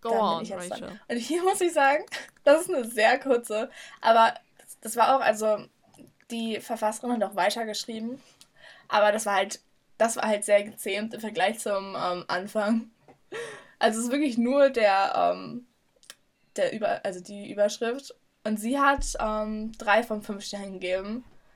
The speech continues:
Speaker 2: Oder er, hier steht nur Amazon-Kunde. Und zwar, ähm,
Speaker 1: <laughs>
Speaker 2: erste Hälfte, wow. Danach leider mau.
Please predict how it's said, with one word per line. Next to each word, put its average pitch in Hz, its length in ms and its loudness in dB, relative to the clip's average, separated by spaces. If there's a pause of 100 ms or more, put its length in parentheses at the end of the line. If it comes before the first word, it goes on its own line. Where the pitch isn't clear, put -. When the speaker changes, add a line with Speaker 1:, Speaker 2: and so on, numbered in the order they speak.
(100)
Speaker 2:
Oder - 260 2
er, 185 380 2
hier 208 100 -8
steht - 160 -10
nur 185 100 -6
Amazon-Kunde. 190 800 -6 (580)
Und 226 100 -4
zwar, 208 340 0
ähm, 196 340 -6 (680)
Speaker 1:
<laughs> 226 100 -16 (380)
Speaker 2:
erste 247 340 0
Hälfte, 269 440 2
wow. 185 480 -2 (1080)
Danach 202 440 -2
leider 202 480 0
mau. 214 480 0